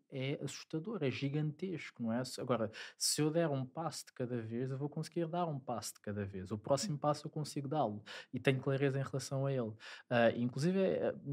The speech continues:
no, no nosso processo, eu quando, quando me despedi em dois mil e vinte e um, também foi um ano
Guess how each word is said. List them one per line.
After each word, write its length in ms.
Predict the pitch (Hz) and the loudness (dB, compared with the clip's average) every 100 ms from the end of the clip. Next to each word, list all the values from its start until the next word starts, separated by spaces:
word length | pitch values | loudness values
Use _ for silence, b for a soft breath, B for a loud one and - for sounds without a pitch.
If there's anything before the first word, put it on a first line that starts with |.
| 135 - 135 | 0 -2 -4
no, 340 | 147 135 135 143 | 0 2 4 2
no 120 | 135 | 2
nosso 300 | 135 147 - | 2 0 -2
processo, 640 | - - 117 135 - - 117 | -8 -2 0 0 -2 -4 -2
eu 140 | 110 | -2
quando, 360 | 107 113 113 - | 2 2 2 0
quando 180 | 113 | 0
me 60 | 113 | 0
despedi 280 | 113 - 113 | -2 -2 0
em 40 | |
dois 140 | 113 107 | 0 0
mil 140 | 113 | -2
e 60 | 110 | -2
vinte 260 | 107 104 | -4 -2
e 40 | 107 | 0
um, 160 | 113 143 B B | 0 0 B B
também 200 | 139 139 | 0 0
foi 280 | 139 - 151 | 0 0 2
um 200 | 151 151 | 2 2
ano 280 | 147 170 185 | 0 -2 -4